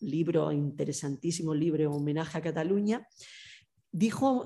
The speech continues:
hizo una afirmación, eh, muy interesante. Dijo que en la Barcelona revolucionaria,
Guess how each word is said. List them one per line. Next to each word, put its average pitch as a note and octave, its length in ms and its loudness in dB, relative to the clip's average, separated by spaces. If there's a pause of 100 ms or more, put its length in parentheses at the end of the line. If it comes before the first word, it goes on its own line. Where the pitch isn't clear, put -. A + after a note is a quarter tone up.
(120)
hizo E3+ 200 -2
una G#3+ 120 4
afirmación, A3 880 0
eh, E3 340 2
muy E3 140 4
interesante. E3+ 560 2
Dijo F3 360 2
que E3+ 400 -2
en D3+ 240 0
la D3+ 120 2
Barcelona D#3+ 500 2
revolucionaria, F#3+ 1120 2